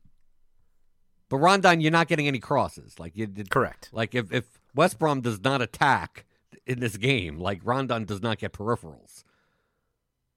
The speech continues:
Speaker 2: No, he takes shots. That's all he does. Or
Speaker 1: Right.
Speaker 2: draws fouls and commits a few.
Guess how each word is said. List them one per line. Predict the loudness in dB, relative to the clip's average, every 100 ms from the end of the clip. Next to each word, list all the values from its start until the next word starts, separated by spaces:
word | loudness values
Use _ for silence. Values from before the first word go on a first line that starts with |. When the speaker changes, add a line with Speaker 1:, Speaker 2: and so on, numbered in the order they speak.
| _ _ _ _ _ _ _
Speaker 2:
No, | -10 -10 -10
he | -2
takes | -2 -2
shots. | -4 -6 -10 -10
That's | -4
all | -4
he | -4
does. | -8 -16 -20 _
Or | -6
Speaker 1:
Right. | -4 -2
Speaker 2:
draws | -4 -6
fouls | -10 -12 -16 -20 _ _ _ _
and | -12 -8
commits | -8 -8
a | -14
few. | -18